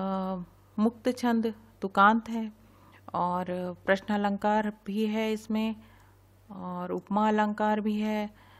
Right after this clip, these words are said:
अनुप्रास अलंकार भी है और ओज मिश्रित प्रसाद गुण कविता में है। अब कविता का अगर हम, अ, सारांश देखें, अ, शिक्षा देखें पहले इसकी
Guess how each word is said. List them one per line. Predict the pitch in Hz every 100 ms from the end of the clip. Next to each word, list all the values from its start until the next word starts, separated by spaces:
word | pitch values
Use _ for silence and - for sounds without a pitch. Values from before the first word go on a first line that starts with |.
| - -
अनुप्रास | 185 180 202 208 214
अलंकार | 208 196 202 202
भी | 202 208
है | 208 208 202 - - - - - - - - - -
और | 185 180 180 180 - 180 180 180 175 -
ओज | 190 220 214
मिश्रित | 202 - 202 -
प्रसाद | 180 175 - - 180 180 175 175
गुण | 170 190 226 - - - - - -
कविता | 170 175 180
में | 180 196
है। | 240 302 - - - - - - - - - - - -
अब | 214 196 - - - - - - - - - - - - - - -
कविता | 226 254 302 294
का | 302 302 302
अगर | 285 208 214 233
हम, | 220 233 226 226
अ, | 214 202 214
सारांश | 214 - 196 190 208 226 - -
देखें, | 185 185 - 247 311
अ, | - 202
शिक्षा | 190 - 214 214 269
देखें | 196 175 175
पहले | 170 170 170
इसकी | 175 -